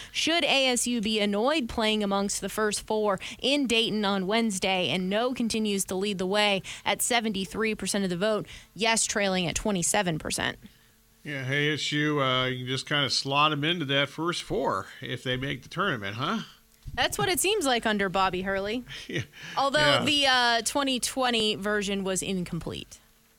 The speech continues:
Speaker 2: Well, that's true. That, they would have been, I'm guessing, it t-, total, I, they actually, I remember somebody actually did, like, a bracket, and, uh, they were,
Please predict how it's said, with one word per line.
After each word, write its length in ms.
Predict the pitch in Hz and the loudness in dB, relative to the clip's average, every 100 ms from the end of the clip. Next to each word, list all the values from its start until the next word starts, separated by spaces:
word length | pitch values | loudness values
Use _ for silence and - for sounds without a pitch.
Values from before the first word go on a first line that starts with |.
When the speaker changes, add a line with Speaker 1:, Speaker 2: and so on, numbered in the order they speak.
| _ - | _ -4
Speaker 2:
Well, 100 | 139 | 2
that's 220 | 160 156 | 2 2
true. 320 | - 143 110 104 | -2 -2 -2 -2
That, 240 | 131 123 | -2 0
they 140 | 131 | -2
would 180 | 139 139 | 0 0
have 120 | 127 | -2
been, 540 | 113 127 123 120 117 107 - | -2 -2 -2 -4 -8 -12 -12
I'm 240 | 110 104 104 | -12 -12 -12
guessing, 680 | 104 117 123 139 131 127 123 123 _ 131 - - | -6 -4 -2 -2 -4 -4 -8 -12 _ -20 -20 -16
it 200 | 117 110 | -16 -14
t-, 100 | - 107 | -16 -12
total, 240 | - 131 117 | -6 -4 -2
I, 160 | 120 120 104 | -4 -6 -10
they 160 | 120 | -6
actually, 400 | 127 180 - 160 | -2 -2 -2 -2
I 40 | 139 | -2
remember 320 | 139 180 151 | -2 -2 -2
somebody 400 | - 160 160 127 | -2 -2 0 0
actually 360 | 127 127 127 110 | 0 -2 -4 -4
did, 220 | 127 123 | -4 -2
like, 160 | 107 | -4
a 60 | 95 | -4
bracket, 520 | 90 110 101 101 90 - - - - - _ | -2 -2 -2 -6 -10 -14 -20 -20 -20 -20 _
and, 280 | 123 117 117 | -8 -6 -2
uh, 340 | 123 120 120 113 120 113 | 0 0 0 -2 -4 0
they 160 | 139 | 0
were, 460 | 151 135 127 123 | 2 2 2 0